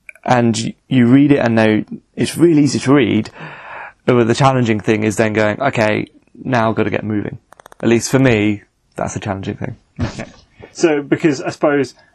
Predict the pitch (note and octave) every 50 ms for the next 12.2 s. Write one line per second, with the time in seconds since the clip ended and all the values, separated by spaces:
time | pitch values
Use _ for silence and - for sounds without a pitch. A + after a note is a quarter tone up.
0 | _ _ _ _ _ _ _ _ - E3 D3 B2 B2+ B2+ A#2 - - - - A#2+
1 | A2 - B2 A#2+ A#2+ A#2 - - _ _ - G#2+ - - B2 A2 G#2 G#2 G2+ -
2 | _ _ _ _ - - D3 C3+ B2+ C3+ C3 G#2 - - B2+ B2+ B2 B2 A#2 A#2
3 | A2+ A#2 A#2 A#2 A2+ G2+ A#2 A2+ A2 A2 A2+ - C3+ A#2+ - - A#2+ B2+ A#2+ A#2+
4 | A#2+ A#2+ A#2+ - - _ D3 D3 - - - B2 - - C#3 C3 A#2 - - C3+
5 | B2+ B2 B2 A#2+ B2 B2+ B2 A#2+ A#2+ A#2 A2 G2+ G#2 _ - C#3+ D#3 D#3+ D3+ D3+
6 | D#3+ D3+ C#3 D3 C#3+ C3+ C3 B2+ A2+ - - D3+ C3+ A#2+ A#2+ A2+ A2+ - - A2+
7 | A2 A2 G#2+ G#2 G#2+ G#2 - A#2+ A2 A2 G#2 G#2 G2+ - A2+ B2 A2+ G2 A#2 A2+
8 | G#2+ G#2+ G#2 G#2+ G#2 G2 _ _ _ _ _ _ - B2+ - - G#2+ A#2 A2 A2
9 | G#2+ - - - - - - B2 - - - - - - - - _ _ - -
10 | C#3+ C3+ C3 D3+ D#3 D3+ B2+ G2+ G2+ A#2+ C3 - E3+ E3 D#3 C#3 - C3 B2+ B2
11 | A#2 G#2 A2 A#2+ A#2 - - - A#2+ G#2+ - B2+ B2+ A#2+ A#2+ A#2+ A2+ A2+ A2 G#2+
12 | G#2+ A2 -